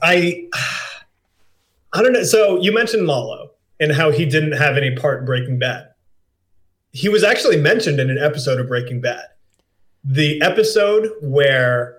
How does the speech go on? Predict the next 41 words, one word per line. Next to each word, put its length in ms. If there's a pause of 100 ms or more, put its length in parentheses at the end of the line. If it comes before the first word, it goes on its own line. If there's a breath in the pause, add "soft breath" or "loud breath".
(240)
they 440
meet 300
Saul 500
for 100
the 80
first 280
time 180
in 60
Breaking 320
Bad, 340
when 80
they 140
take 220
him 80
out 100
in 60
the 80
desert 300
and 80
they're 160
threatening 320
him. 220 (680 soft breath)
When 500
Saul 400
is 100
begging 380
for 120
his 160
life, 220
he's 140
like, 400
he 180
says, 520 (440 soft breath)
"Who 180
are 120
you 140
guys? 280
Did 220
Lalo 460
send 320
you?" 220